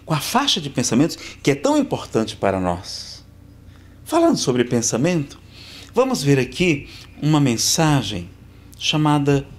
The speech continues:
Pensar, do espírito André Luiz.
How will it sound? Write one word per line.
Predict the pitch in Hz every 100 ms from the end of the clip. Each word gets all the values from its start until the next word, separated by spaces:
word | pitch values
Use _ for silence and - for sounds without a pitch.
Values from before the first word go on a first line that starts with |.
| - - -
Pensar, | 196 185 - - 135 113 95 - - - - -
do | 117
espírito | 123 - - 135 135 135 131 -
André | 123 123 120 135
Luiz. | 135 131 147 147 - -